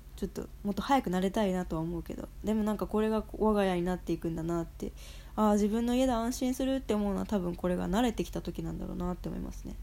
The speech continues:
電気の場所とかさ。ね。動線とかこう慣れてくるだろうから。それまでね、慣らし運転していきたいなって思ってます、思いますね。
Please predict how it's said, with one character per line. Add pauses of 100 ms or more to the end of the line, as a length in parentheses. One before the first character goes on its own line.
(440)
電
気
の
場
所
と
か
さ。 (1500)
ね。 (440)
動
線
と
か
こ
う
慣
れ
て
く
る
だ
ろ
う
か
ら。 (2500)
そ
れ
ま
で
ね、 (180)
慣
ら
し
運
転
し
て
い
き
た
い
な
っ
て
思
っ
て
ま
す、
思
い
ま
す
ね。